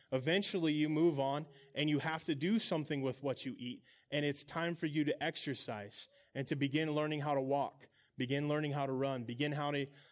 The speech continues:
how to, um, function with your faith. Our spiritual walk mimics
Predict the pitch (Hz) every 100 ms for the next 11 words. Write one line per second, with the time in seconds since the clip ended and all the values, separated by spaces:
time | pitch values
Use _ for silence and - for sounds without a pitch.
0 | - 143 139 160 143 117 - _ _ 120
1 | 123 117 107 104 101 _ _ _ _ -
2 | - 180 180 - 151 127 156 - 143 -
3 | 120 104 - - _ _ _ _ - 131
4 | 156 170 170 - - 180 202 180 151 123
5 | 123 143 - - _ _ 123 127 170 165
6 | 135 - - -